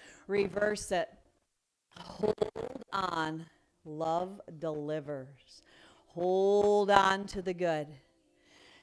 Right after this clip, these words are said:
Surrender and let go the not so good. So just go a little side to side. Breathe.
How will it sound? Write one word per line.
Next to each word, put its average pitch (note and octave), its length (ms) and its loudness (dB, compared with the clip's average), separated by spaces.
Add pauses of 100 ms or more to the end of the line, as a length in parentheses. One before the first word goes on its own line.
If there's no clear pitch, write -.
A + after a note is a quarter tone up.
(200)
Surrender G#3+ 920 2
and G3+ 180 4
let F#3+ 260 4
go G3+ 520 12
the F3+ 160 6
not F3+ 440 4
so - 240 -6 (340)
good. D3 140 -14
So F#3 160 -8
just A#3 260 -8
go E4 140 0
a D4+ 60 2
little C4+ 180 0
side F3 720 2
to E3+ 60 -10
side. D#3+ 560 -6 (1400)
Breathe. F#3+ 1300 2